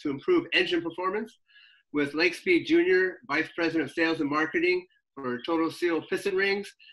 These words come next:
and noted race engine builder John Causey. I'm John Kilroy. I'm Chief of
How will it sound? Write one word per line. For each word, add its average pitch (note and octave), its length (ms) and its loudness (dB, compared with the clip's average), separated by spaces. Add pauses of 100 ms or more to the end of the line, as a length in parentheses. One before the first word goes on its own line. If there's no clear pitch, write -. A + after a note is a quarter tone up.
(260)
and C3+ 200 0
noted E3+ 280 4
race E3+ 220 2
engine E3+ 300 0
builder E3 260 0
John D3+ 380 -2
Causey. A#2 340 -2 (600)
I'm D#3+ 180 0
John E3 260 2
Kilroy. G#3 520 0
I'm E3 80 0
Chief F#3 240 -2
of - 80 -8